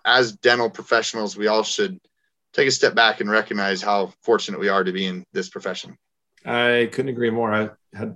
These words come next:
Speaker 2: a talk with a doctor. Gosh, they age me. I don't know, two thousand and six, seven maybe, client. And he's like,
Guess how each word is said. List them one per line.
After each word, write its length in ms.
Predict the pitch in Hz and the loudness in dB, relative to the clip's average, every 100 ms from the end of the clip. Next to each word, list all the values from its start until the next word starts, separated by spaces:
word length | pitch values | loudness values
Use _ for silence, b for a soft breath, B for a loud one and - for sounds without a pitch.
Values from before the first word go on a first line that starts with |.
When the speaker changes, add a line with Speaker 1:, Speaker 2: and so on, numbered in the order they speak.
| - - | -14 -12
Speaker 2:
a 160 | 98 - _ | -12 -12 _
talk 320 | - 135 135 | -4 -2 -2
with 120 | 123 117 | -2 -2
a 60 | |
doctor. 580 | 113 117 123 120 107 98 _ _ _ _ _ _ _ _ _ _ - - - - _ | 0 -2 -2 -4 -6 -8 _ _ _ _ _ _ _ _ _ _ -16 -14 -14 -18 _
Gosh, 220 | 127 110 - | -10 -8 -10
they 100 | - | -4
age 220 | 120 113 | -4 -2
me. 220 | 113 101 104 _ _ | -6 -8 -12 _ _
I 120 | 117 | -8
don't 120 | 127 113 | -6 -6
know, 240 | 110 101 - | -8 -10 -8
two 180 | 127 | -6
thousand 400 | 120 120 117 117 | -4 -4 -4 -4
and 320 | 113 113 110 101 _ _ | -6 -8 -8 -12 _ _
six, 540 | - - - 127 120 - | -12 -8 2 2 2 0
seven 380 | - 113 117 113 | 0 2 0 0
maybe, 340 | 113 113 110 | 0 0 -2
client. 480 | - 113 113 113 110 | -4 -4 -2 -4 -6
And 240 | 113 107 | -12 -12
he's 180 | 110 - | -14 -18
like, 100 | 110 | -20